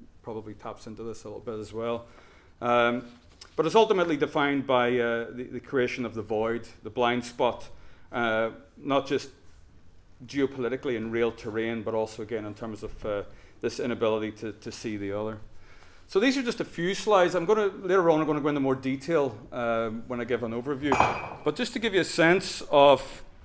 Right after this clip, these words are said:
some of the broader thematic concerns and how, again, how, how cartography and how map making is, is both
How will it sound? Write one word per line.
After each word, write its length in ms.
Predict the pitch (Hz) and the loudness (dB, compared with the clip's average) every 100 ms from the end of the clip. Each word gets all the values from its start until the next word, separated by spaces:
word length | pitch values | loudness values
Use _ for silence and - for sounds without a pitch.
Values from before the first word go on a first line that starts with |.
| - - - - - | -20 -20 -20 -20 -20
some 200 | - 160 | -6 0
of 140 | 151 147 | 0 0
the 80 | 139 | 0
broader 380 | 139 139 139 | 4 4 4
thematic 480 | 135 143 135 127 127 | 0 -2 2 2 2
concerns 720 | - 117 - 123 127 127 120 | -4 -10 -2 0 0 0 -4
and 100 | 127 | -8
how, 320 | 113 127 123 120 - - - - - - - - - | -4 -2 0 -2 -8 -20 -20 -20 -20 -20 -20 -20 -10
again, 300 | 139 160 156 | -6 2 2
how, 280 | 143 147 147 | 4 4 4
how 260 | 135 147 139 | 4 2 2
cartography 760 | 135 143 127 156 147 160 156 147 | 0 -6 -4 2 4 4 0 0
and 100 | 127 | 0
how 120 | 127 | 0
map 340 | 120 120 135 160 | 2 4 4 4
making 360 | 147 147 143 | 0 0 0
is, 260 | 127 120 117 | -2 -2 -4
is 80 | 135 | -6
both 500 | 143 123 - - | -2 -2 -2 -16